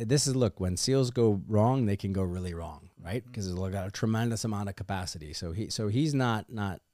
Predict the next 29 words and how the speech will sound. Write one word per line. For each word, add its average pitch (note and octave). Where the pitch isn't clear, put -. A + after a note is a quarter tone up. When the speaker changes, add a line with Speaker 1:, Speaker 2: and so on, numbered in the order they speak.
Speaker 1:
working G#2+
through F#2+
a E2
six-pack -
or E2
a E2+
twelve-pack. F#2
He B2+
can G#2
crush -
a D2+
cooler F#2
in D2+
a C#2+
weekend. -
Speaker 2:
Mm-hmm. A2
Speaker 1:
Okay? D#2
Goes F#2+
really F#2+
wrong. C2+
And A2+
long C3
story A2
short, A2
he G#2
ends F#2+
up F2
getting D#2
arrested. A1+